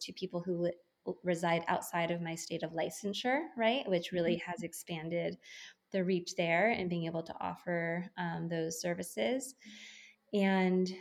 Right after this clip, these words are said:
Speaker 1: yeah, so those are some of, like, the, the logistics of kind of making those, taking those steps.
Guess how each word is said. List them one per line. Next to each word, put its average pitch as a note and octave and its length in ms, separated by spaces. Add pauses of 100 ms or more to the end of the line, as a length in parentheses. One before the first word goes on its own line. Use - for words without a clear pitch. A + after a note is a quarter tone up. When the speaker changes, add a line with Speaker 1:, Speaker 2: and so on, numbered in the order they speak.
(340)
Speaker 1:
yeah, A#3+ 260
so A#3 120
those A#3+ 160
are D4 100
some D4 120
of, C#4 40
like, B3 180
the, G3+ 220
the G#3 120
logistics F#3 1120
of E3+ 560
kind F#3+ 180
of F3+ 60
making F3+ 360
those, E3 280
taking F3+ 280
those E3 220
steps. - 400